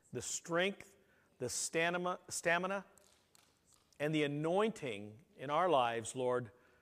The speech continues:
to pray that thing out of the way, to be completely removed from our path. And we're so thankful, Lord, that you've given us the faith to do that. Lord, whatever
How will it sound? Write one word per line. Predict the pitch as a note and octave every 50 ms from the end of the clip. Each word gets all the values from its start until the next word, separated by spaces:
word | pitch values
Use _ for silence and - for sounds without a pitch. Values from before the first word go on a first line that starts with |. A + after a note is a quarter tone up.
| _ _ _ _ _ _
to | - -
pray | A#2 - - - E3 E3+ F#3+ G3+
that | F3+ F#3 F3 F3+ F3+ -
thing | - - D3 C#3+ C#3 C#3 C#3 C#3+ -
out | - C#3+ D3 D#3 F3
of | F#3 F3 E3+
the | F3+ F3+
way, | F3 D3 C#3 C3 B2 A#2+ A#2+ A2+ A#2 A#2+ - - - -
to | - B2+
be | C3 C3+ A#2+
completely | - C#3 A#2+ G#2+ - - E3 F3 G3+ G#3 G3
removed | G3 G3 G3+ F#3 E3 D3+ D3+ D3 D3+ D3 C#3 C3 - - _ _ _ _ _ _ _ _ _ _ _ _ _ _ -
from | - A#2+ B2
our | - - A#2+ C3 C#3+
path. | C3+ - - C3 A#2+ A2+ A2 A2 F#2+ - - - _ _ _ _ _ _ _ _ _ _ _ _ _ _ _ _ _ _ _ _ _ _ -
And | B2+
we're | A#2+ C3 C3+
so | - - - E3 D#3+
thankful, | D#3+ - - D#3 D3+ D3 - - - B2+
Lord, | A#2+ B2+ B2+ B2+ B2+ A#2
that | A#2 A2 - -
you've | A#2+ A#2 A2 G#2 - - _ _ _ _ _ _ _ _ - -
given | B2 C#3 E3 E3+ E3 E3
us | D#3+ D#3+ E3 D#3+ - - - - - - _ _ _ _ _ _
the | - B2+
faith | A#2+ - - C#3 C3 B2 B2+ A#2+ - - -
to | - B2
do | A2 A2+ A2+ A2
that. | G2+ G2 F#2+ G2 G#2 - - - _ _ _ _ _ _ _ _ _ _ _ _ _ _ _ _ _ _ _ _ _ _ _ _ _ _ _ _ - - _
Lord, | - D3 E3 E3
whatever | D#3+ F3+ F#3 G3+ G#3 G3+ G#3 G3+ G3+ G3+